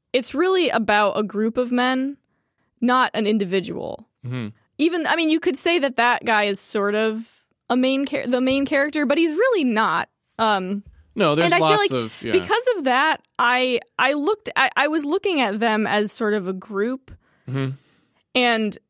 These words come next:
Speaker 1: the things that the story, that the film was sort of talking about, were not applying to necessarily, like, one individual. Um, I, I was just coming away with this overall feeling about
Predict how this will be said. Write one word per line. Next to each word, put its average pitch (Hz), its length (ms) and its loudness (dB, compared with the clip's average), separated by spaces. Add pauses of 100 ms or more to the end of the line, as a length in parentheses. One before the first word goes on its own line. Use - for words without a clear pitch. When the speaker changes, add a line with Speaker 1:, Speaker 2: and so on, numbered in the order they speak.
(100)
Speaker 1:
the 233 180 0
things 349 340 0
that 262 140 -6
the 233 80 -4
story, 220 720 0 (320)
that 226 120 -4
the 240 80 -6
film 240 320 0
was 208 160 0
sort 208 360 -2
of 190 380 -4 (1040)
talking 254 460 0
about, 269 420 0
were 240 120 0
not 285 180 2
applying 233 600 0
to 220 120 -6
necessarily, 190 500 -6
like, 196 180 -10
one 180 440 -8
individual. 214 920 -2 (580)
Um, 190 360 -2 (320)
I, 254 220 2
I 285 160 2
was 392 140 2
just 339 140 -4
coming 285 280 0
away 240 180 2
with 220 100 -2
this 208 160 -2 (100)
overall 220 500 2
feeling 208 640 -4
about 180 500 -2